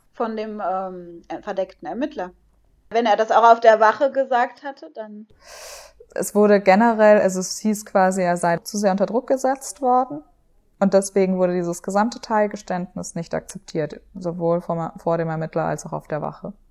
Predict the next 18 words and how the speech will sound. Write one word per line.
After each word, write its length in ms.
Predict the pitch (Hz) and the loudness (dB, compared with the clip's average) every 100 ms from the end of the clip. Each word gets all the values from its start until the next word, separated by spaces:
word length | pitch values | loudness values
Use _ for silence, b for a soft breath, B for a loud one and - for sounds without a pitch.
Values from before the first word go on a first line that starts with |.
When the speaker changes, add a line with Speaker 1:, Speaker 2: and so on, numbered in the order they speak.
| _ _ _ - | _ _ _ -4
Speaker 2:
weil 160 | 156 | -2
das 140 | 156 156 | -2 -4
ja 60 | |
direkt 280 | 156 156 151 | -4 -6 -4
danach 380 | 156 151 151 - | -6 -6 -10 -10
war. 180 | 160 175 _ _ _ - | -12 -12 _ _ _ -6
Speaker 1:
Wahnsinn, 420 | 220 220 202 185 | -4 -4 -6 -10
okay. 460 | 180 - 208 254 B B B B B - | -10 -6 -4 -4 B B B B B -6
Das 260 | 240 220 240 | -2 -2 -4
bedeutete, 600 | 226 220 226 277 269 294 | 4 6 6 4 -2 -4
das 100 | 269 | -4
Ganze 280 | 240 254 262 | -4 -4 -6
musste 300 | 262 - 247 | -6 -8 -8
noch 200 | 247 240 | -8 -6
mal 240 | 233 233 | -4 -2
aufgerollt 600 | 196 214 - 233 247 269 | -4 -4 -6 -2 0 0
werden? 340 | 269 277 294 302 _ _ _ - | 0 0 0 -6 _ _ _ -6
Speaker 2:
Mhm. 560 | 175 165 165 165 175 | -2 -2 -2 -2 -4